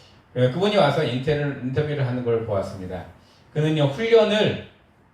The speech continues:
밥 먹을 것만, 밥 먹을 시간만 빼고 나머지는 훈련을 다 했다고 합니다. 보통 선수들이 하루에 백 발을 쏜대요, 연습을. 근데 그는요, 사백 발에서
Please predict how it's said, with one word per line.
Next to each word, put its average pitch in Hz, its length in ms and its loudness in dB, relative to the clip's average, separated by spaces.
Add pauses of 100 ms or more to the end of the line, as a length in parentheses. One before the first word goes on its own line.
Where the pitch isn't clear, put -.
밥 127 280 -8
먹을 151 1300 -4 (220)
것만, 123 640 -4
밥 120 140 -4
먹을 131 180 2
시간만 131 380 -2
빼고 160 240 4
나머지는 139 640 -4
훈련을 170 420 -6
다 - 120 -18 (480)
했다고 117 320 -6
합니다. 90 300 -12 (380)
보통 208 320 4
선수들이 190 480 0
하루에 196 360 0
백 - 200 4
발을 160 240 0
쏜대요, 139 400 -2 (240)
연습을. 101 420 -10 (420)
근데 147 240 2
그는요, 156 520 0 (180)
사백 190 440 2
발에서 147 520 0